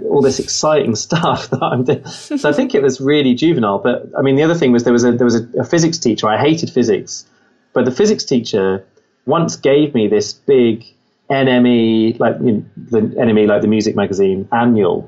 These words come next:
with, like, all this sort of the history of rock and roll and whatever,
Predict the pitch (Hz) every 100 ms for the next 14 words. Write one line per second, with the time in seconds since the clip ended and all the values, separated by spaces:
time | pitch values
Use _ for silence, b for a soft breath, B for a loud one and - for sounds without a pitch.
0 | - 107 104 101 131 107 107 - - -
1 | 113 - 110 117 120 120 107 101 - 101
2 | 101 104 104 101 98 95 98 95 95 87